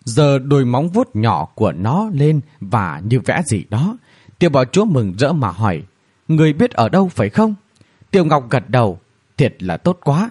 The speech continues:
mau đưa ta đi." Tiểu bảo chúa vui mừng ôm nó lên rồi nói, "Người đúng là chẳng ra làm sao cả. Đã biết là cánh tay thần ở đâu, sao không nói cho ta biết sớm chứ?" Tiểu Ngọc tủi thân nhìn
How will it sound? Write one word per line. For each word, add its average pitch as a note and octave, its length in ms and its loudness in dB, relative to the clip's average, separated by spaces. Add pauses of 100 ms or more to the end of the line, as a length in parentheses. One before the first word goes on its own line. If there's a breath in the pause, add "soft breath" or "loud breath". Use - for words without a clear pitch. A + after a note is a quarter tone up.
(180)
mau E3 240 4
đưa E3 160 2
ta F3 160 0
đi." F3+ 260 2 (460 soft breath)
Tiểu F3 120 4
bảo D3 140 4
chúa F#3+ 220 2
vui G#3+ 220 2
mừng A#2 400 0
ôm B2 300 2
nó C#3 140 0
lên A#2 240 -2
rồi F#2 260 -2
nói, G3 260 0 (360 soft breath)
"Người C#3 180 2
đúng E3+ 240 0
là C#3 180 0
chẳng G2 420 -2
ra F3 100 0
làm F2+ 200 -2
sao G2+ 220 -4
cả. F2+ 280 -4 (300 soft breath)
Đã C#3+ 140 2
biết G3 220 0
là G2+ 80 0
cánh E3 240 -2
tay C#3+ 180 0
thần A2 320 -2
ở G#2 240 0
đâu, F3+ 240 2 (120 soft breath)
sao - 200 0
không A#2+ 260 -2
nói F#3 220 0
cho D#3 100 0
ta - 160 -2
biết D#3+ 220 0
sớm E3 260 0
chứ?" C4 240 0 (760 soft breath)
Tiểu F3 120 4
Ngọc D3+ 260 0
tủi C#3 160 2
thân G#3+ 400 0
nhìn A#2 340 0